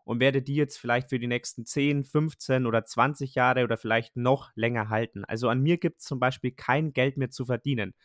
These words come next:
Aber eben, wie gesagt, Coinbase verdient ja fünfundneunzig Prozent aller Einnahmen durch das Handeln, also durch das Kaufen und wieder Verkaufen. Coinbase arbeitet allerdings bereits daran, auch andere Einnahmequellen zu generieren und hier die Einnahmen einfach etwas breiter aufzustellen und zu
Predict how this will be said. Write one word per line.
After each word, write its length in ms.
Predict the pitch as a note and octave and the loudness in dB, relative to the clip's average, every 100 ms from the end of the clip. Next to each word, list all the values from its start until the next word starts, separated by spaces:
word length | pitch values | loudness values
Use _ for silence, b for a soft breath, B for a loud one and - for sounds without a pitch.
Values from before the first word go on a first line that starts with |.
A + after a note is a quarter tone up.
| b b b - | b b b 6
Aber 260 | B2+ D3 | 6 6
eben, 220 | D#3 D3+ C#3+ | 2 0 -2
wie 100 | C3+ | -2
gesagt, 500 | C#3+ C#3 C3+ - - | -2 0 -2 -4 0
Coinbase 400 | C3+ C#3 C#3 - | 2 4 2 -2
verdient 300 | A#2+ D3+ C3 | -2 -2 -2
ja 100 | A#2+ | -4
fünfundneunzig 640 | - D#3+ D3+ B2+ C3 C#3 | -2 -2 0 0 -2 -4
Prozent 400 | B2 - B2 B2 - | -8 -6 -6 -6 0
aller 260 | B2 C#3 - | 0 2 0
Einnahmen 500 | B2+ B2 B2 B2+ - | 0 0 0 -2 2
durch 220 | D3 D3 | 2 2
das 240 | C3 - | -2 -2
Handeln, 300 | A#2+ C3 A2+ | -2 0 0
also 180 | G2+ G#2+ | -2 -4
durch 120 | A2 - | -6 -6
das 180 | - | -6
Kaufen 400 | - B2+ D#3+ D#3 | 0 4 4 2
und 120 | C3 A2+ | -2 -2
wieder 140 | A2+ | -6
Verkaufen. 580 | - A2+ - - - A#2 _ B B B B B B | -2 -4 -2 -6 -6 -12 _ B B B B B B
Coinbase 460 | E3 F#3 F#3+ F#3 - | 6 8 6 2 0
arbeitet 500 | B2 F3 F3 C3 A#2+ | 4 4 4 2 0
allerdings 400 | A2+ A#2 A#2+ A#2 | 0 0 -2 -4
bereits 320 | - A#2 B2 | 0 0 0
daran, 280 | C3+ A2+ B2 | 0 0 2
auch 240 | - C3 - | 2 0 2
andere 420 | - E3+ E3 C3 - | 2 4 4 2 0
Einnahmequellen 680 | A#2 A2 A#2 - A#2 A#2 A#2 | 0 0 -4 -6 -4 -2 -4
zu 140 | A2 | -4
generieren 440 | A2+ A2+ A#2 C#3+ | -4 -2 0 0
und 160 | C3 A#2+ | 0 -4
hier 180 | - C3+ | 0 0
die 200 | B2+ - | 0 0
Einnahmen 400 | B2 C3+ C3 B2 | 0 2 0 -2
einfach 300 | A#2+ A#2+ - | -6 -8 -8
etwas 400 | C3 C3 B2+ - | -4 -2 -2 2
breiter 380 | A#2 C#3 - - | 2 4 2 2
aufzustellen 600 | D3 - C3 - C3 B2+ | 2 0 -10 -2 0 0
und 100 | |
zu 140 | A#2+ | -2